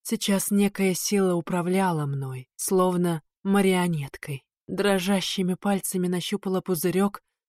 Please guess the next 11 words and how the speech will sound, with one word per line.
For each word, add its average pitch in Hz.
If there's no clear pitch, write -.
сжала 220
его, 202
убеждая 196
себя 202
успокоиться, 190
не 180
паниковать, 202
и 175
к -
своему 202
ужасу 170